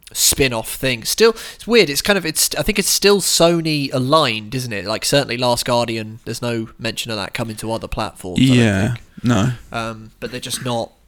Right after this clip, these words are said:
Speaker 1: part of Japan Studio anymore. I wonder
Speaker 2: Mm-hmm.
Speaker 1: if that will happen to Asobi Team at some stage.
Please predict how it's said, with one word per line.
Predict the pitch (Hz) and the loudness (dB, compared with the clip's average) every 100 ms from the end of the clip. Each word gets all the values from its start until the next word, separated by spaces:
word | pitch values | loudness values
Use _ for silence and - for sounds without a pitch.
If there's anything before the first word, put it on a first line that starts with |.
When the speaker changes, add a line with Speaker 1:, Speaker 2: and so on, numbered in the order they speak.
| - | -2
Speaker 1:
part | - 123 107 | 2 2 2
of | 98 | -2
Japan | - 113 117 113 | -4 -2 -2 -4
Studio | - 104 98 92 | -8 -8 -8 -8
anymore. | 95 98 98 - - - - | -10 -10 -14 -16 -20 -12 -4
I | |
wonder | 294 403 | 0 2
Speaker 2:
Mm-hmm. | |
Speaker 1:
if | - | 2
that | 302 285 | 2 2
will | 214 | 2
happen | 220 214 185 | 2 2 -2
to | - 165 | 0 2
Asobi | 147 - 135 135 117 104 | 2 0 2 0 -2 -8
Team | - 98 98 | -8 -8 -10
at | - | -12
some | - 92 | -12 -12
stage. | - 98 101 - - | -12 -10 -10 -12 -18